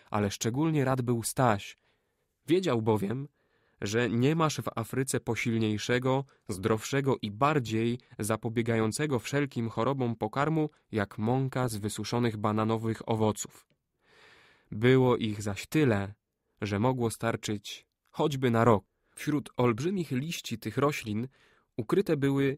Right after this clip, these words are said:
chaty murzyńskie, niektóre popalone w czasie napadu, inne zrujnowane, ale niektóre całe. W środku wznosiła się największa, należąca niegdyś do króla wioski,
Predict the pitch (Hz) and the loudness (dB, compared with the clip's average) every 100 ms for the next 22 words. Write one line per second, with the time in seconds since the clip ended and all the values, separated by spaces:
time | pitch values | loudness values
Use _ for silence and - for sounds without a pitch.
0 | _ - 131 127 120 117 113 104 - - | _ -4 -2 2 2 4 4 2 0 -4
1 | 104 101 _ _ _ _ _ - 113 113 | -4 -4 _ _ _ _ _ -6 0 0
2 | - 147 - 113 113 135 135 107 110 - | 2 -2 0 -2 0 2 0 0 -2 0
3 | 110 104 104 101 143 190 - _ - 151 | -2 0 -2 -2 -4 -4 -12 _ -4 -2
4 | 151 151 127 123 127 131 120 107 101 95 | 0 0 0 2 2 4 4 2 2 -4
5 | _ _ _ _ 117 151 220 202 120 143 | _ _ _ _ 0 0 0 -2 0 0
6 | - 127 101 92 - _ _ _ _ - | 2 2 2 0 -8 _ _ _ _ -8
7 | - 139 156 - 104 101 123 _ - 107 | -2 0 -2 -8 -6 -6 -8 _ -8 -4
8 | 104 107 117 110 - 107 107 123 107 - | -2 -4 -4 -4 -2 -2 4 4 4 -2
9 | - _ _ _ _ _ - 107 110 104 | -12 _ _ _ _ _ 0 2 4 2
10 | 123 123 117 117 120 120 110 113 107 107 | -2 0 0 0 -2 -6 -2 0 0 -2
11 | - 127 127 117 110 110 104 - - | -2 2 4 4 4 0 0 -8 -14